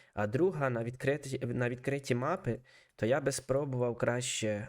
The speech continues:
досил, малошумка, вентиль, або досил, малошумка, оптика, щось типу такого. Тому що в танка є буст, е, хороший по маскуванню, його можна ще розкачати і прям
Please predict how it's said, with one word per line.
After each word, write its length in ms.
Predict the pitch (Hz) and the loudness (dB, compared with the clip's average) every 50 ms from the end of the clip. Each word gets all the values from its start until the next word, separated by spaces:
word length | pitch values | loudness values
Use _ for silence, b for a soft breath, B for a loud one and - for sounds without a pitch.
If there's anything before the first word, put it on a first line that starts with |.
| - - | -10 -8
досил, 720 | 110 98 110 120 135 139 127 - - 120 107 104 98 - - - | -2 4 4 4 4 4 0 0 2 2 2 2 0 -6 -10 -6
малошумка, 800 | 104 117 120 117 113 113 - - - 139 131 127 120 123 110 | -2 0 0 2 0 -2 0 2 2 2 2 2 0 -2 -2
вентиль, 520 | 107 107 117 127 156 175 175 - 120 110 107 B B B B B B B | 0 2 2 2 2 0 0 0 -2 -2 -2 B B B B B B B
або 300 | - 104 104 117 120 113 | -4 0 2 2 2 2
досил, 460 | 110 120 127 135 131 - - 139 127 | 4 4 4 4 2 0 0 0 0
малошумка, 680 | 117 113 110 107 113 113 - - 120 120 117 - 110 | 0 0 -2 -2 -2 -4 0 0 0 0 2 0 0
оптика, 540 | - - 104 107 104 - - 98 - - 101 | 0 2 -2 -2 -2 -4 -8 -8 -6 -6 -6
щось 240 | - - - 107 - | -4 -4 -4 -4 -4
типу 260 | - 117 - - 110 | -4 -4 -4 -4 -6
такого. 480 | - - 107 - - 104 101 104 107 101 _ _ B B B B B B B B - | -4 -4 -6 -4 -2 -4 -4 -4 -8 -10 _ _ B B B B B B B B -6
Тому 240 | 113 113 127 131 | -2 0 0 0
що 600 | 131 - - - 143 131 127 127 123 117 117 117 117 117 | -2 -2 -2 0 2 2 4 2 2 2 0 0 -2 -4
в 40 | |
танка 400 | - - 131 131 131 131 127 113 | -2 0 0 0 0 0 -2 -2
є 160 | 113 113 113 113 | 0 0 0 0
буст, 500 | 113 113 123 131 127 - - - - 113 | 0 0 -2 -2 -2 -4 -10 -8 -4 -2
е, 320 | 107 107 107 104 104 107 | -2 -2 -2 -2 -4 -4
хороший 460 | - - 107 107 117 117 - - 107 | -4 -2 0 0 0 0 0 -2 -2
по 120 | - 107 107 | -2 -2 -2
маскуванню, 520 | 107 104 - - - 113 123 135 135 123 | -2 -4 -6 -4 -2 0 0 0 0 0
його 160 | 113 113 110 | -2 -4 -2
можна 240 | 110 113 113 - 117 | -2 -2 -2 -2 -2
ще 180 | - - 117 107 | 0 2 0 0
розкачати 840 | 107 98 - - 110 - - 107 113 123 - - - 110 110 104 | 0 -2 -4 -4 -4 -2 0 0 -2 -2 -4 -4 -6 -4 -4 -4
і 60 | 98 101 | -6 -6
прям 400 | - - 107 104 110 107 101 | -4 -2 -2 -2 -2 -4 -8